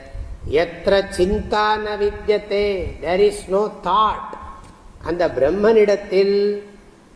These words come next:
என்ன, நேத்து ஏதோ ஒண்ணு படிச்சேன்.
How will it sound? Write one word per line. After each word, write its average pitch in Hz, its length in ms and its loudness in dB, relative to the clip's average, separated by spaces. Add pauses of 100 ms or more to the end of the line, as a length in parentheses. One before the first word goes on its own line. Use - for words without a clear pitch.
(2250)
என்ன, 170 260 0
நேத்து 160 340 0
ஏதோ 190 180 4
ஒண்ணு 202 220 2
படிச்சேன். 165 320 -4